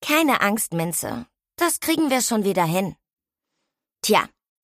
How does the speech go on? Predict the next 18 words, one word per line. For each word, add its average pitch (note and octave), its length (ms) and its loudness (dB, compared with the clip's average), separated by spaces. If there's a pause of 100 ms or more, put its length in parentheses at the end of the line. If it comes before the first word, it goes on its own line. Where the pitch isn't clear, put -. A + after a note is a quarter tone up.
und A#3+ 200 4
deshalb D#4 320 2
muss G3+ 180 2
ich G#3 100 -6
jetzt - 280 -2
Kunstblut D#3+ 500 2
über D#3+ 160 4
meine D#3 220 2
Mathearbeit D#3 540 2
kippen, - 380 -2 (140)
denn C#4 140 6
dann D4+ 200 4
sind C#4 220 0
alle C#4+ 240 6
Beweise F#3+ 480 4
vernichtet, E3+ 580 0
sagt D#3+ 300 2
Juna, D#3 340 2